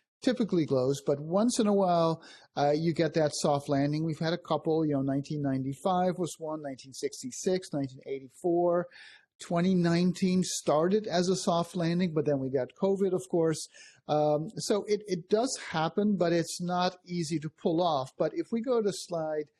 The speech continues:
sixteen, um, there are reasons to believe that maybe it will work. And one of them, of course, is the resiliency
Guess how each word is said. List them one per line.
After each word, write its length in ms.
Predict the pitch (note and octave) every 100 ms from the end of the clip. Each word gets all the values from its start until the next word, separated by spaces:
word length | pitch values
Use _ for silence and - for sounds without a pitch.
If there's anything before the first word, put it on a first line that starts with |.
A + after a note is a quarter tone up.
| _ _ _ -
sixteen, 920 | - - G#3 - D4 A3+ D#3 D3+ D#3 - _ _ -
um, 560 | D3+ D#3 D#3 D#3 D#3+ -
there 300 | D#3 G#3+ B3+
are 220 | D4+ D4+
reasons 580 | F3+ G3+ G#3 A3 G3 -
to 120 | F#3+
believe 440 | E3+ E3 E3 D#3+
that 200 | E3 D3+ -
maybe 580 | D3 D3+ E3 E3+ F3+ E3+
it 260 | D#3+ C#3+
will 180 | D3+ C#3+
work. 400 | C#3 C#3+ B2+ B2+
And 180 | C#3 C#3+
one 180 | F3+ G3+
of 100 | F#3+
them, 280 | F#3+ F#3 - -
of 260 | D3 D3
course, 320 | - D#3+ - - - D3+ D#3+
is 120 | E3
the 80 | F3+
resiliency 880 | E3+ D3+ D#3+ D#3 D#3+ D3 D#3+ C#3+